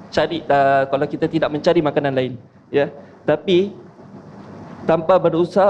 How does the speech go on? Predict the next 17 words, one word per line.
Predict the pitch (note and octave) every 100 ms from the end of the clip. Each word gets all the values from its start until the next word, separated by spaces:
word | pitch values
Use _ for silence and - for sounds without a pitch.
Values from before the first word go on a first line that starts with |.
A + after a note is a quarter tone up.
| E3+
bersungguh-sungguh | F3 F#3 F3 F3 F3 G3
mencari | E3 D#3+ F3 F3
makan | E3 F3+ E3
lain, | E3 E3+ F#3 - _ - -
ket-, | D#3+ - - -
kalau | D3+ D3+
kita, | D#3 E3+ D#3+
uh, | D3+ C#3+ C#3 C3+ C#3 C3+ C3
dalam | C3+ D3 C#3+
keadaan | C#3+ D3+
darurat, | D3 D3+ E3+ D#3+ C3
tiada | D3+ D3+
makanan | D3 D3 D3+ D3+
yang | D3 C#3+
halal, | D3 D3 E3 C3+
yang | C#3 C#3
ada | C3+ D3 D3 E3 D3+ -